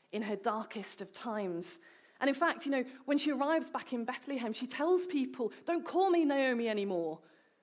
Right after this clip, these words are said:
Naomi means pleasant. She says, "Call me Mara," which means bitter. That's who I am now.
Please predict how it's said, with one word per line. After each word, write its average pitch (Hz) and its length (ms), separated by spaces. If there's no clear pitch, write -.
Naomi 254 280
means 214 280
pleasant. 196 640
She - 120
says, 226 140
"Call 277 160
me 247 100
Mara," 196 600
which 202 140
means 196 220
bitter. 196 420
That's 247 200
who 240 160
I 185 120
am 170 200
now. 151 240